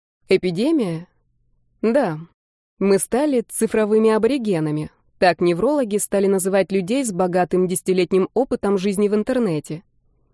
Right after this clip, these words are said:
Именно за такой период времени у активных пользователей глобальной сети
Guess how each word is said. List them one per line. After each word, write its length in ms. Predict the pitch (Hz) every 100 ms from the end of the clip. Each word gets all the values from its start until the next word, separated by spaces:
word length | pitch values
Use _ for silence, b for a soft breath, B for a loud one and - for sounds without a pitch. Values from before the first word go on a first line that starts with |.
| _ _ _
Именно 440 | - 226 202 185 185
за 140 | 180
такой 340 | 190 180 185 175
период 340 | 190 185 175
времени 540 | 185 277 285 240 220 208 -
у 120 | 202
активных 560 | 190 - 196 190 180
пользователей 580 | - 185 175 175 180 180
глобальной 580 | 170 180 170 175 175 175
сети 460 | - 277 277 226